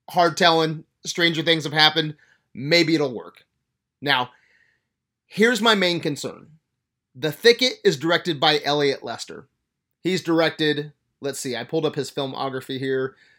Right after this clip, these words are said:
Love is the Drug from two thousand six, haven't seen it. Blitz with Jason Statham, that was two thousand eleven.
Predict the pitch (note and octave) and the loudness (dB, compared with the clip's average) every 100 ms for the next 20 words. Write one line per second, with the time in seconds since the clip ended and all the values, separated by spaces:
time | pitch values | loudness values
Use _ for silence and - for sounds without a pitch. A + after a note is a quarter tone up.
0 | _ _ _ E4+ C3 C#3 F3 F3 F#3 C#3+ | _ _ _ -14 -4 4 4 6 2 2
1 | F3+ C#3 C#3 B2+ D3 F3 _ _ _ - | -4 0 -2 -2 -6 -12 _ _ _ -10
2 | C3 C3 E3+ D#3+ D3+ C#3+ C3+ C3 - D3+ | -10 -8 -4 2 2 0 -6 -6 -6 -4
3 | C#3+ D3+ D#3+ D#3+ A#2 G#2 - D#3 _ _ | -4 -4 -6 -6 -6 -10 -14 -20 _ _
4 | _ _ _ _ _ G#2+ B2+ C#3 F3+ - | _ _ _ _ _ -14 -6 0 0 -2
5 | - - _ - C#3 C3+ C3 D3 D3+ D3+ | -10 -10 _ -6 -4 -4 -4 -2 -2 -6
6 | - E3 E3+ F3+ F#3 - _ _ _ _ | -2 -2 0 -4 -8 -14 _ _ _ _
7 | _ _ - C3+ C3 C3 - D#3 C#3+ C3 | _ _ -8 -6 -6 -8 -6 0 0 -2
8 | B2 D3+ E3+ E3+ E3+ | -4 2 2 0 -4